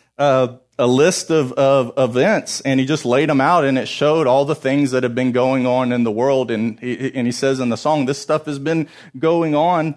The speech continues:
uh, forever, it seems." And you could do the same thing with the next thirty-two years from the time he was forty until, uh, uh, where he is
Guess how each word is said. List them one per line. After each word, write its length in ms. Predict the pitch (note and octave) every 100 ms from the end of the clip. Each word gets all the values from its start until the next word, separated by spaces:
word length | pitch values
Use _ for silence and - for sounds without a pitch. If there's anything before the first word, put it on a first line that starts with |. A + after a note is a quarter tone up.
| _ _ -
uh, 220 | D#3 D3
forever, 580 | C#3+ D#3 D3+ F#3+ F3+ C3
it 120 | G2+
seems." 560 | - A2 G#2 G2+ G2 - _ _ -
And 160 | C#3+ D#3+
you 100 | F3
could 160 | E3
do 140 | E3 F#3
the 100 | D#3
same 400 | - E3+ F#3 G3
thing 460 | E3+ F#3 F3 E3
with 120 | D3+
the 80 | C#3+
next 340 | C3+ D3 D3+ -
thirty-two 440 | D3+ D3+ C#3+ D#3+
years 400 | C#3+ C#3 F3 C#3
from 180 | - C3
the 60 |
time 300 | A#2 C#3 C#3
he 100 | C#3+
was 160 | C#3 B2
forty 420 | - D#3 E3 C3+
until, 540 | B2 A2 C#3+ C3+ B2+ B2+ _ _ _ _
uh, 420 | A#2+ A#2 A2+ G#2+ - _ _ _ _ _
uh, 240 | A#2 G#2+ G2 - -
where 180 | B2 B2+
he 240 | C3 B2+
is 340 | B2 A#2+ -